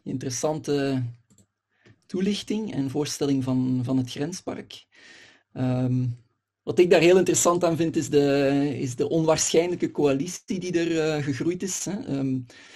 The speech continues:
landbouw en natuur verenigen met elkaar en die op een lijn krijgen, dat is al niet evident. En dan is er nog, eh, die haven met wie, eh, waarmee jullie ook samenwerken. Dus dat is, eh,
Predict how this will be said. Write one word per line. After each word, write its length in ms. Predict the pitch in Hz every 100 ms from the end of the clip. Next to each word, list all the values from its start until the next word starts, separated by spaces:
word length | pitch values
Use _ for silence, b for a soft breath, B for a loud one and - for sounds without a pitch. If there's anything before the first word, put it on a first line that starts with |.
| B B
landbouw 380 | 135 156 151 156
en 140 | 151
natuur 540 | 135 131 - 185 202 -
verenigen 500 | - 165 180 185 185
met 100 | 180
elkaar 380 | 180 180 175 180
en 160 | 175 147
die 100 | 165
op 80 | 180
een 100 | 175
lijn 220 | 175 175
krijgen, 280 | 180 170 156
dat 180 | 156 156
is 100 | 175
al 100 | 170
niet 140 | 170
evident. 540 | 165 160 151 165 180 -
En 120 | 139
dan 120 | 143
is 120 | 139
er 100 | 143
nog, 260 | 143 131 -
eh, 280 | 147 135 131 123 B B
die 160 | - 135
haven 300 | 139 160 180
met 140 | 170 -
wie, 300 | 151 - -
eh, 380 | 143 - - -
waarmee 280 | - 135 139
jullie 200 | 139 131
ook 180 | 170 175
samenwerken. 760 | - 180 175 170 165 175 170 -
Dus 260 | 127 120 -
dat 120 | 131
is, 180 | 120 -
eh, 220 | 131